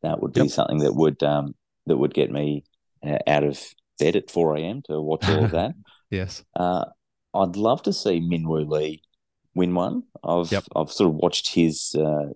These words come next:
Speaker 1: journey on the way through. Love the way he goes about it, and he just has so much fun out there.
Speaker 2: Yeah.
Speaker 1: And, uh, and fun in the practice rounds. He has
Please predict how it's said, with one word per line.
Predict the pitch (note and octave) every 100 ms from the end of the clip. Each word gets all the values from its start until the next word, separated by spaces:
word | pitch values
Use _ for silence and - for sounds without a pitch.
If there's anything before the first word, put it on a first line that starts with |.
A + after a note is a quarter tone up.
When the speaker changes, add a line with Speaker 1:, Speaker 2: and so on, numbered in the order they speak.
| -
Speaker 1:
journey | - F2+ E2+ E2
on | D#2+
the | D#2
way | D#2 D#2
through. | - D#2+ D#2
Love | E2 F2 E2
the |
way | D#2 D#2
he | D2+
goes | D2+ D2+ D2
about | D2+ D2 D2
it, | -
and | D#2+
he | F2+
just | F2+ B2+ G2+
has | D#2+ -
so | D2+
much | - -
fun | - D#2+
out | F2+ -
there. | G1+ - _ _ _ _ _
Speaker 2:
Yeah. | - E2+
Speaker 1:
And, | E2+ D#2+
uh, | D#2+ D2+ D#2 - -
and | F2
fun | - E2+ D#2+ D2+ - -
in | F2 F2
the | D#2+
practice | - - E2 - F#2+
rounds. | D#2 D2 C#2+ D2
He | D#2+
has | D2+ -